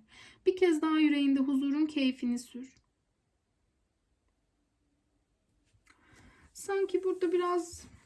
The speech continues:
şununla bağlantılı gibi.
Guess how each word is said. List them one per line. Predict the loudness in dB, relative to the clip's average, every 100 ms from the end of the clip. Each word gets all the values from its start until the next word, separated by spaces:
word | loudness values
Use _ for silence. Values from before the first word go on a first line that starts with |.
| _ _ _ _ _ _ _
şununla | -20 -8 -4 0 2 4 2
bağlantılı | 0 -2 0 -2 -4 -8 -6
gibi. | -6 -6 -8